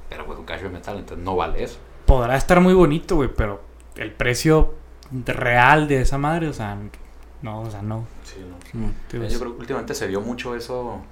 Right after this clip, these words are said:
Speaker 1: sí, ciertamente es un poco de colección, pero con las monedas o con los nuevos billetes,
Speaker 2: Sí,
Speaker 1: ¿no?
Speaker 2: güey, sí.
Speaker 1: Y ahí un poco, o sea, la gente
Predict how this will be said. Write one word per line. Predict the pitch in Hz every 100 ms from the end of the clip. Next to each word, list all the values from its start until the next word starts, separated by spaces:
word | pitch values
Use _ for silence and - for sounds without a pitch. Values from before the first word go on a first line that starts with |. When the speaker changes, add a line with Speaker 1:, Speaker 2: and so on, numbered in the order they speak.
| -
Speaker 1:
sí, | 127 120
ciertamente | 131 127 135 135
es |
un | 127
poco | 131 139
de | 135
colección, | 98 87 117 123
pero | - -
con | 92 85
las | 82
monedas | 82 82 101 101 -
o |
con | 82
los | 82
nuevos | 87 98
billetes, | 90 90 -
Speaker 2:
Sí, | 131 139 139
Speaker 1:
¿no? |
Speaker 2:
güey, | 131 117 104 -
sí. | -
Speaker 1:
Y | 117 101 95 92 90 87 82 -
ahí | 87 90 101 107
un | 110 117
poco, | 123 120 131
o | 98
sea, | 85
la | 78
gente | - 95 107 120 -